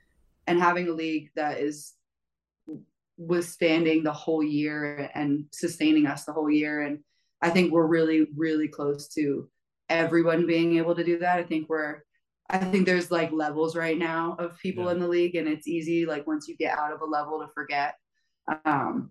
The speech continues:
Speaker 1: but ultimately, there are still people in this league that, like, it is hard to, to sustain a whole year just off what we do.
Speaker 2: For sure.
Speaker 1: So, and it's, it's not impossible. It did used to be impossible. I was still part of the league when that was impossible. <laughs> I'm
Speaker 2: Huh.
Speaker 1: dating myself, but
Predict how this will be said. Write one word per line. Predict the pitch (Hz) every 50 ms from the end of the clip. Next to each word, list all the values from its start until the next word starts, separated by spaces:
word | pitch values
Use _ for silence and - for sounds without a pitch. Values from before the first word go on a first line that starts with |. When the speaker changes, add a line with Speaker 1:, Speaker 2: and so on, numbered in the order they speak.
| _ _
Speaker 1:
but | - 165 151 -
ultimately, | - 160 160 - 190 175 165 143 175 180 180 180 180 170 - -
there | 170 165 -
are | 151 160 165 170
still | 170 - 170 160 160
people | 175 165 147 156
in | 156 156
this | 147 - -
league | 151 143 143
that, | 139 131 -
like, | 131 131 - -
it | - 160 156
is | 156 151 - -
hard | 143 135 139 139
to, | - 139 - - - -
to | - 156 147 143 - -
sustain | - - - 160 151 - - 147 143 135 -
a | -
whole | - - 151 147
year | 147 143 139 139 127 120 143 143 - - _ _
just | - - 170 143 143 - -
off | 120 - - - 143
what | 127 127
we | 139 139
do. | - - - - - - _ - - - -
Speaker 2:
For | 110 104
sure. | - - 107
Speaker 1:
So, | 104 - 175 160 156 147 139 135 139 143 - _ _ _ _ -
and | 190 190
it's, | 190 190
it's | - 214 233 226
not | 220 214 226 220
impossible. | 208 190 185 170 170 170 170 170 170 170 170 170 -
It | 170 160 160
did | 170 165 151
used | 160 156 156 -
to | -
be | 160
impossible. | 156 151 147 147 143 - 143 147 143 143 - - 147
I | 147
was | 147 143 -
still | 151 147 147
part | 151 147 147
of | 147
the | 143
league | 143 143 143 143
when | 139 -
that | 117 -
was | 143 143
impossible. | 143 139 135 123 - - 127 147 160 156 - -
<laughs> |
I'm | - 247 247 - - - - - -
Speaker 2:
Huh. | 120 143 156
Speaker 1:
dating | 160 165 160 160 156
myself, | 147 147 147 147 143 143 143 139 147
but | 165 190 170 156 160 - -